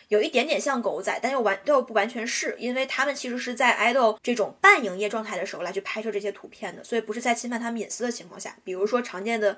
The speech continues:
是，最常见的就是机场，然后还，再有就是一些活动的上下车的这种时候，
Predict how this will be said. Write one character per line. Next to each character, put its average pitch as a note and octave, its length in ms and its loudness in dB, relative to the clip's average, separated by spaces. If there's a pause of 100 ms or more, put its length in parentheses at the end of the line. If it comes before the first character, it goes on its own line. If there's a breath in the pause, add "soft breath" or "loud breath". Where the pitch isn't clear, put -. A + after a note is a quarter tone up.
(120)
是， G#3 160 -4 (100)
最 D#4 140 -6
常 G3+ 160 -4
见 G#3 80 -2
的 G#3+ 80 -2
就 A3 80 -2
是 G#3+ 80 -4
机 C4 140 -8
场， - 260 -8 (320 loud breath)
然 F#3+ 100 0
后 - 80 4
还， C4 220 4
再 C#4 140 6
有 A3 80 8
就 A3 80 -6
是 A3+ 100 -4
一 A3+ 40 -2
些 A#3+ 140 0
活 G3+ 240 0
动 B3+ 160 -4
的 A#3+ 120 0
上 B3+ 180 -2
下 A#3 160 0
车 C4+ 240 2
的 C#4+ 80 6
这 G3+ 80 2
种 F3+ 140 -6
时 - 180 -8
候， - 220 -10